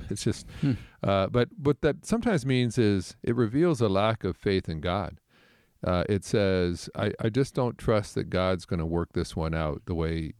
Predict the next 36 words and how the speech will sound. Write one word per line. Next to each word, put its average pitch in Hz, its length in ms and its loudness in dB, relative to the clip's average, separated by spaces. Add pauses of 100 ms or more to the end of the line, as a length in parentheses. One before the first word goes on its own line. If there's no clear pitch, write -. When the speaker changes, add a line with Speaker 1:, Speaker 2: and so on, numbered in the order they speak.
(200)
Speaker 1:
uh, 80 300 -4
I 92 120 -2
think 90 260 -4
he 76 100 -6
should. 80 380 -4 (120)
And 101 200 -6
so 82 280 0
I 87 60 0
just 95 180 -2
wish 110 180 2
Speaker 2:
Yeah. 104 60 -4
Speaker 1:
that 92 180 -2 (480)
things 110 240 0
would 90 120 -2
hurry 95 340 2
up 90 260 -2
and, 82 280 -2
uh, 78 260 -2
get 85 280 -4
done." 85 480 -4
And, 80 380 -4
uh, 76 260 0 (440)
but 139 120 4
if 135 120 0
you, 139 180 2
if 139 160 0
you 127 140 2
really 156 380 2
believe 101 640 0
that 87 300 0
at 95 100 -4
the 104 160 0
end 110 160 -2
of 95 80 -4
the 92 80 -2
day, 87 560 -2